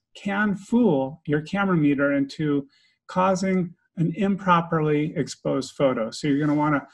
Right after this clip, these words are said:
change the exposure compensation to make it be a much more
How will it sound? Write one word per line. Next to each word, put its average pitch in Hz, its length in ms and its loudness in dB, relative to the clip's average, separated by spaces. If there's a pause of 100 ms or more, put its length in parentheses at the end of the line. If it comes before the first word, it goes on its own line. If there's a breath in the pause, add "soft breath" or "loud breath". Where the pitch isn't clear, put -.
(220 soft breath)
change 185 460 -4
the 156 140 0
exposure 175 640 0
compensation 160 1120 -2 (460)
to 160 100 -4
make 156 260 2
it 143 160 -4
be 151 120 2
a 143 60 2
much 143 300 0
more 139 280 -2